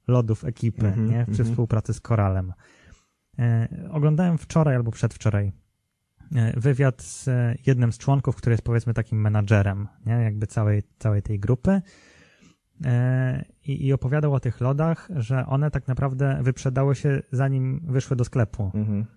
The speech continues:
Speaker 1: Nie? Jakby w takim tempie to, to wszystko poszło.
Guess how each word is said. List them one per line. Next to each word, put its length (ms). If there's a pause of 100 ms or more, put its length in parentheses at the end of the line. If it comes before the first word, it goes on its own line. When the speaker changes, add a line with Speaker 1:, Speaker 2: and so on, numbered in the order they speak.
(360)
Speaker 1:
Nie? 120
Jakby 200
w 80
takim 320
tempie 380
to, 220
to 120
wszystko 320
poszło. 500